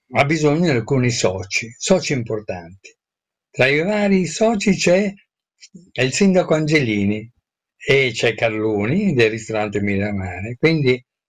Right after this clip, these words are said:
sono in tre che tentano l'impresa. È un'impresa straordinaria, ha un successo enorme. Sarà il luogo per eccellenza della città.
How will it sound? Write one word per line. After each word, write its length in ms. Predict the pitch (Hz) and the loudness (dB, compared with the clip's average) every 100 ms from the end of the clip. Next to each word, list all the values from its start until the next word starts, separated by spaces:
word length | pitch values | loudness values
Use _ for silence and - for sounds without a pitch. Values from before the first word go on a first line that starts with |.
| _ - | _ -6
sono 360 | 160 143 143 | -2 0 0
in 100 | 147 | 0
tre 380 | 147 165 185 143 - | 2 2 2 -2 -4
che 140 | 156 | -2
tentano 520 | 143 139 135 143 135 131 | 0 -2 -4 -2 0 0
l'impresa. 680 | 127 123 117 98 101 95 | 0 0 0 2 0 0
È 100 | 113 | 0
un'impresa 500 | 135 123 127 120 113 | 0 0 0 0 -2
straordinaria, 880 | 107 - 107 101 107 101 95 92 95 | -6 -4 -4 0 -2 0 -2 -4 -6
ha 180 | 107 131 | -4 -4
un 80 | 107 | -4
successo 840 | - 110 101 110 104 - 104 101 | -4 -4 0 2 0 -4 -6 -4
enorme. 760 | 113 113 98 92 90 90 95 101 _ _ _ _ _ _ - _ | 0 0 -2 -8 -12 -14 -16 -16 _ _ _ _ _ _ -20 _
Sarà 340 | - - 127 131 | -4 0 2 2
il 120 | 135 | -2
luogo 680 | 147 170 151 143 135 139 143 _ | 0 2 2 2 2 0 -2 _
per 200 | - 143 | 0 0
eccellenza 760 | 131 - 131 127 123 101 101 98 | 0 0 0 2 0 -2 -8 -8
della 240 | 98 95 | -8 -10
città. 460 | 95 104 98 101 | -10 -10 -8 -10